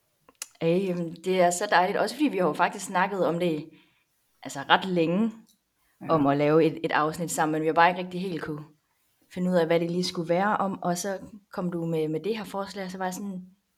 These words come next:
Speaker 1: først der var jeg sådan, "Nej, det siger
Speaker 2: Mm.
Speaker 1: mig ikke så meget." <laughs> Eller sådan, jeg kunne ikke lige helt føle den, og så alligevel så er jeg sådan, "Jamen, hvorfor ikke?" For det er jo noget, der også,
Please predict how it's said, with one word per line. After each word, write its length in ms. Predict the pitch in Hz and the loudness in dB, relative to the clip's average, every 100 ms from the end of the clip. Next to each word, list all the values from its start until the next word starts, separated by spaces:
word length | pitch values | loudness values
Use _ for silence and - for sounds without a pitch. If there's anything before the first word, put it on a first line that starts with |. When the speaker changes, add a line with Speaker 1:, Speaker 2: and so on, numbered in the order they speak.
| _ - | _ -4
Speaker 1:
først 160 | 262 | 0
der 60 | 269 | 4
var 80 | 233 | 4
jeg 100 | 214 | 4
sådan, 160 | 202 | 0
"Nej, 760 | 185 190 196 208 214 208 214 220 - _ _ _ _ _ - | -2 2 2 2 2 0 -2 -6 -10 _ _ _ _ _ -10
det 100 | 214 | -4
siger 180 | 175 214 | -2 0
Speaker 2:
Mm. 40 | |
Speaker 1:
mig 100 | 196 | 0
ikke 120 | 185 | 0
så 60 | 202 | -4
meget." 240 | 170 147 247 285 226 - | -2 2 6 4 6 8
<laughs> 380 | 262 262 247 - | 8 8 2 2
Eller 180 | 175 170 | 4 4
sådan, 300 | 185 170 160 240 - - - - - _ - | 2 -4 -6 -8 -10 -18 -20 -20 -20 _ -2
jeg 180 | 170 - - | -2 -2 -12
kunne 120 | - 240 | -2 -2
ikke 100 | 226 | 0
lige 100 | 233 | 0
helt 160 | 220 185 | 0 -2
føle 200 | 202 196 | -4 -4
den, 140 | 208 156 | -4 -4
og 100 | 196 | -2
så 80 | 240 | -2
alligevel 280 | 233 226 214 | -2 -2 0
så 80 | |
er 40 | 208 | -2
jeg 80 | 202 | -2
sådan, 280 | 185 170 - _ _ _ _ _ - | -6 -8 -10 _ _ _ _ _ -6
"Jamen, 220 | 160 151 | 0 2
hvorfor 240 | 165 196 151 | 2 2 0
ikke?" 140 | 170 | 2
For 80 | 175 | 2
det 100 | 156 | 6
er 140 | 139 | 8
jo 120 | 196 | 8
noget, 180 | 208 165 | 6 4
der 80 | 156 | 4
også, 220 | 147 - | 2 0